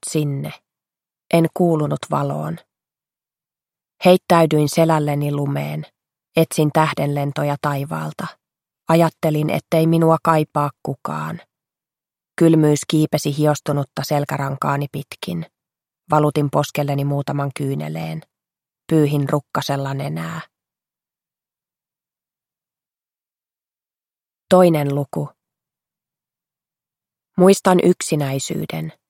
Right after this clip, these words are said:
joka vyöryi painajaisessa ylleni yöstä toiseen. Vaikka sinä elit vielä, isä, unessani olit jo poissa. Etsin sinua väkijoukoista, ihmisiä kuhisevasta Tivolista,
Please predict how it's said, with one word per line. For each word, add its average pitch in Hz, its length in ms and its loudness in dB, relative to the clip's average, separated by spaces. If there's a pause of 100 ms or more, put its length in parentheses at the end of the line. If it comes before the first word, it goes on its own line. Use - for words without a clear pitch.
(120)
joka 151 240 4
vyöryi 151 440 6
painajaisessa 147 880 -2
ylleni 143 460 -2
yöstä 151 440 0
toiseen. - 680 -6 (880)
Vaikka 170 320 2
sinä 170 340 2
elit 170 300 2 (120)
vielä, 139 400 -6 (420)
isä, - 320 -6 (640)
unessani 170 640 4
olit 156 300 2
jo 160 140 0
poissa. 135 520 -4 (1120)
Etsin 170 380 4
sinua 156 420 2
väkijoukoista, 147 1000 -4 (560)
ihmisiä 151 500 0
kuhisevasta 147 680 -2
Tivolista, 147 680 -6